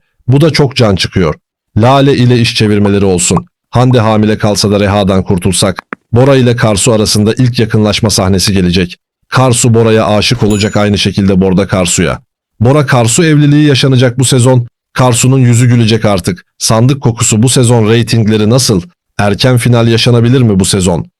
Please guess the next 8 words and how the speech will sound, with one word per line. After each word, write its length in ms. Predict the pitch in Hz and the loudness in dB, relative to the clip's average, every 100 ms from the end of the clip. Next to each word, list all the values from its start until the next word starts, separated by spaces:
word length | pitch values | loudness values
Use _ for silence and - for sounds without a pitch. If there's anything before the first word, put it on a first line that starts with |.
| _ 101 | _ -2
Reytingler 540 | 127 127 120 113 123 | 0 2 0 2 0
ortalama 560 | 113 113 - 117 123 117 | 2 0 0 0 2 2
derecede 400 | 110 104 107 107 | 0 0 0 0
geldi. 280 | 107 104 | 0 0
İnşallah 480 | 120 104 107 110 120 | 0 0 0 0 0
reytingler 480 | 113 113 113 113 113 | 0 0 0 0 0
artar 440 | 107 95 104 95 | 0 -2 -2 0
diyelim. 340 | 92 92 76 | 0 0 -2